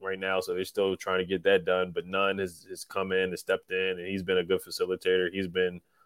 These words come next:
uh, an ath-, uh, we need athleticism. He's brought athleticism to the team and just quickness to the team.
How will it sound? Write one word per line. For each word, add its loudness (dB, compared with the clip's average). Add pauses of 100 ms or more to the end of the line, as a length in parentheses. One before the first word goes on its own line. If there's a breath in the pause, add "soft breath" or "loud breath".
(260)
uh, 2 (120)
an -2
ath-, 10 (360)
uh, 2
we 2
need 10
athleticism. 10
He's 2
brought 8
athleticism 8
to -4
the -4
team -2
and -2
just -8
quickness 2
to -6
the -12
team. -8